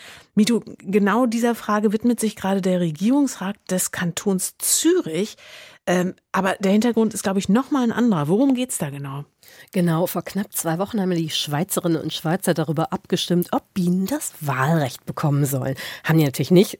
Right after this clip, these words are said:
Speaker 2: Die haben über die Biodiversitätsinitiative abgestimmt.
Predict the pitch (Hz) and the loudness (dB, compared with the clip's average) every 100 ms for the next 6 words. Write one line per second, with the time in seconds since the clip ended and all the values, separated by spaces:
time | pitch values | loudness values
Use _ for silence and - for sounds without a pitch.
0 | - 165 139 160 160 151 143 147 135 127 | -4 0 2 0 0 0 0 -2 -4 0
1 | 160 190 165 143 151 151 143 147 - 160 | 2 4 4 2 -2 -2 -2 -4 -4 -6
2 | - 160 156 147 - 233 220 - - 170 | -2 -4 -4 -8 -4 -2 -2 -2 -4 -4
3 | - 170 | 0 -2